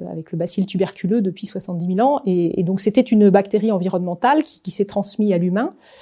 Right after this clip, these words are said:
euh, qui, elle s'est adaptée à l'humain. Donc, elle a acquis la compétence d'infecter un autre humain, euh, par, par contact.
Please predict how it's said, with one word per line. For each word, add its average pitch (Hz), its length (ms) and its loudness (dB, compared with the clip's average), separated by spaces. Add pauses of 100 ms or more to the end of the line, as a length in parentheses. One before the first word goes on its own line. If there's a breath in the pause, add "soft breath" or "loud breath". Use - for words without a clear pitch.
(380 loud breath)
euh, 170 360 2
qui, 247 580 8
elle 185 120 6
s'est 190 180 2
adaptée 202 400 4
à - 60 6
l'humain. 226 340 2
Donc, 180 220 -4
elle 180 160 0
a 190 300 0
acquis 240 400 0
la 185 120 2
compétence 226 800 2
d'infecter 190 680 0
un 180 140 2
autre 220 220 2
humain, 208 440 0
euh, 160 60 -4
par, 160 340 -8
par - 140 -2
contact. - 520 -10